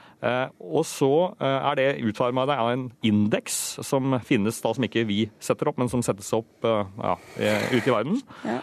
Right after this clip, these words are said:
Speaker 1: Eh, og da er også da, eh, kullselskaper en del av det. Men det er også en lang rekke svært offensive, miljøvennlige, eh, eh, fornybar energi, eh, eh, andre miljøvennlige ting som også er en del av denne,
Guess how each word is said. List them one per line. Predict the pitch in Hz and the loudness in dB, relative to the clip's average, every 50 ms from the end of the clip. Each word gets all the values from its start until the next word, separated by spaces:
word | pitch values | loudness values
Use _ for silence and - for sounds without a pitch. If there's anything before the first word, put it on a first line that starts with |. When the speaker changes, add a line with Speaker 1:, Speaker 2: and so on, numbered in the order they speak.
| - - - - | -10 -10 -4 -2
Speaker 1:
Eh, | - 131 139 143 - _ - | -2 -2 -2 -4 -6 _ 0
og | 151 165 185 165 | 0 0 2 2
da | 123 127 131 165 175 151 | 0 2 2 2 2 2
er | 165 | 0
også | - - - 131 - - - - - 202 180 - | 0 -2 -2 -2 -2 -2 0 2 4 4 4 2
da, | 135 131 143 139 113 - | 2 0 0 -2 -4 -4
eh, | - 123 123 120 120 117 113 - - - 113 | 0 0 2 2 2 0 0 0 0 0 0
kullselskaper | 110 - 160 135 101 - 95 90 - - 101 101 - 139 | 2 2 0 0 0 -2 -4 -4 -2 -2 -2 0 0 0
en | 127 120 | 2 2
del | 104 104 | 2 2
av | 120 117 | 2 2
det. | 107 104 107 107 - - - - - - - - | 2 0 0 -2 -4 -10 -20 -20 -20 -10 -2 0
Men | 123 131 | 2 2
det | 165 208 | 2 2
er | - - 131 | 2 0 -2
også | - - - 185 | 0 2 2 2
en | 190 196 180 139 123 107 | 4 4 4 4 4 4
lang | 107 110 120 147 175 196 | 4 2 2 2 2 0
rekke | 202 185 - - - 190 | 0 0 -2 -2 -2 -2
svært | 180 - - - - 113 101 104 107 135 190 208 | -2 -2 -2 0 0 2 2 2 0 0 0 0
offensive, | - 113 - - 135 139 127 - 165 165 175 208 214 220 | -2 -4 -2 -2 -2 -2 -2 0 2 2 2 2 0 0
miljøvennlige, | 160 123 120 110 101 101 104 113 127 135 147 151 160 160 160 160 175 180 202 240 240 - - - - - | 2 2 2 4 4 4 4 4 4 4 4 2 2 0 2 2 4 4 2 2 -2 -8 -16 -20 -10 -4
eh, | - 107 104 101 101 - | -2 -2 -2 -2 -2 -2
eh, | 101 101 98 95 | -2 0 0 -2
fornybar | 92 - - 113 113 127 143 170 165 170 170 175 | -2 0 2 2 2 2 2 2 0 2 2 2
energi, | 170 175 175 175 - - 180 175 185 196 208 208 - - - - - | 2 0 0 -2 -2 -2 0 0 2 0 0 -2 -6 -14 -20 -10 -4
eh, | - 107 | -2 0
eh, | 110 110 110 113 110 101 101 98 98 98 98 101 101 - - | 0 2 0 0 0 0 0 0 0 0 0 -2 -2 -2 0
andre | 151 180 175 131 107 117 | 0 0 0 0 0 0
miljøvennlige | 127 156 160 139 113 104 98 98 113 117 131 151 147 | 2 2 2 2 2 2 2 0 0 0 0 0 0
ting | - 180 208 | 0 0 0
som | 208 - 190 - | 0 -2 -4 -4
også | - 113 - - 135 | -4 -4 -2 0 0
er | 135 | 0
en | 147 139 | 2 2
del | 113 104 | 2 2
av | 120 127 127 104 | 2 2 0 2
denne, | 110 113 | 2 0